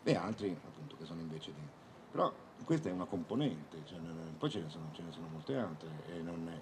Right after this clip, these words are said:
una delle quali l'intelligenza di gioco, che è molto sottovalutata, perché si pensa che non,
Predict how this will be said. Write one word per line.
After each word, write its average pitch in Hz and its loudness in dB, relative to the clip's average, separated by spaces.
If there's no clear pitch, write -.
una 90 -4
delle 82 -4
quali 135 6
l'intelligenza 80 -4
di 82 -6
gioco, 110 2
che 90 -10
è 82 -8
molto 90 -8
sottovalutata, 87 -4
perché 78 -10
si 80 -10
pensa 87 -6
che 80 -6
non, 80 -4